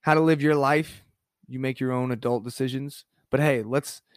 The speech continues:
if we're gonna make some decisions, let's, for the most part, let's try and be courteous to others about it. But if not, I mean, just be a Viking about it, 'cause they <laughs> definitely weren't courteous to others.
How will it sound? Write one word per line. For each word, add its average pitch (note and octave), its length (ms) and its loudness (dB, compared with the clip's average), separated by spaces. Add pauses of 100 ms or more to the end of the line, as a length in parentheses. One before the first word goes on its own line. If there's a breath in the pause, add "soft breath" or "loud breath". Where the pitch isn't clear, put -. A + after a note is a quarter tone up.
if C#3 140 -2
we're D#3 80 2
gonna E3 160 2
make D#3+ 200 2
some D#3 160 -8
decisions, D3 460 -4
let's, D3+ 320 -8
for E3+ 100 -2
the D#3+ 60 0
most D3+ 260 2
part, D3+ 200 2
let's D#3 120 -4
try D3+ 200 0
and D3 200 -6 (280 soft breath)
be F3 80 0
courteous D#3+ 440 4
to C3+ 100 2
others G2 280 -2
about G2 260 -4
it. F2 120 -18 (1200)
But D3 240 8
if C#3+ 180 4
not, E3+ 380 8 (1400)
I B2+ 100 -6
mean, A#2+ 240 -4
just A#2+ 160 -6
be C3+ 120 6
a A#2+ 40 2
Viking G#2+ 380 -4
about G2 200 -10
it, E2+ 100 -12
'cause A#2 200 -4
they B2+ 140 2
<laughs> - 0 -
definitely B2 340 -6
weren't A2+ 220 -8
courteous C3 480 0
to - 120 -6
others. A2 300 -2